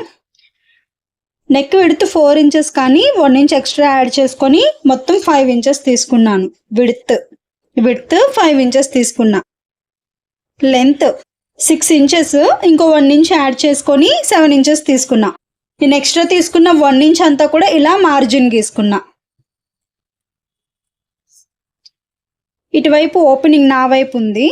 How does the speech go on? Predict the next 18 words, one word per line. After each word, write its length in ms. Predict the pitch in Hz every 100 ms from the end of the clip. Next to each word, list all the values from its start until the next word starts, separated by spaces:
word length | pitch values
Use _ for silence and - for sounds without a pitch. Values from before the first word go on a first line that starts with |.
| 659 _ _ _ _ _ _ _ _ -
ఫోల్డింగ్ 460 | 320 294 294 294
అటువైపు 400 | 262 214 233 233
ఉంది. 280 | 208 196 233 - - _ _ _ _ _ _ _ _ _ _ _ _ _ _ -
ఈ 100 | 339 320
మార్జిన్ 540 | 254 254 240 349 330
ఏదైతే 440 | 285 269 269 269 277
ఉందో 300 | 247 220 254 330
వన్ 240 | 277 254 285
ఇంచ్ 180 | 370 359
మార్జిన్ 380 | 330 302 302 302
వదిలిపెట్టేసి 720 | 247 262 269 254 226 220 277 381 330
లోపల 480 | 240 247 - 320 311 320
ఈ 80 | 285
లైన్ 320 | 247 220 262 294
ఏదైతే 460 | 269 254 262 262
ఉందో 360 | 262 220 202 269 508 - - _ _ 226
దాన్ని 480 | 247 240 320 294 302 480 - _ _ _ _ _
కొలుచుకొని 680 | 302 269 277 339 294 240